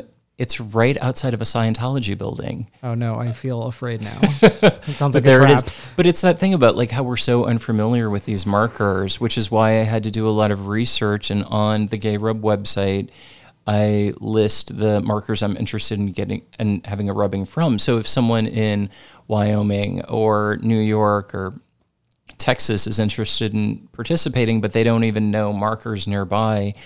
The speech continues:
Speaker 1: they can go to the website and look them up.
Speaker 2: Well, thank you so much again for talking to me, Stephen. Your writing journey and your journey into just not only sharing your truth, but helping other people find,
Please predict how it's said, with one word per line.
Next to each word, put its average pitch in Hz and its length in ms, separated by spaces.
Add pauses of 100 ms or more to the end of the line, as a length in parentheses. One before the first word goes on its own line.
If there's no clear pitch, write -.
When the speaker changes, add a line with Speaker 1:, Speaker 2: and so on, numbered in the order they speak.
(240)
Speaker 1:
they 131 100
can 120 160
go 110 100
to 107 80
the 107 100
website 98 560
and 101 160
look 95 180
them 190 180
up. 90 260 (260)
Speaker 2:
Well, 185 120
thank 233 240
you 247 40
so 220 140
much 196 220
again 151 420
for 151 160
talking 143 360
to 131 100
me, 135 80
Stephen. 127 500
Your 143 600 (340)
writing 170 380
journey 151 720
and 139 360
your 143 480
journey 143 360
into 139 200
just 131 320
not 151 220
only 135 220
sharing 135 320
your 135 120
truth, 135 380
but 139 100
helping 131 440 (420)
other 147 160
people 131 580 (420)
find, 151 580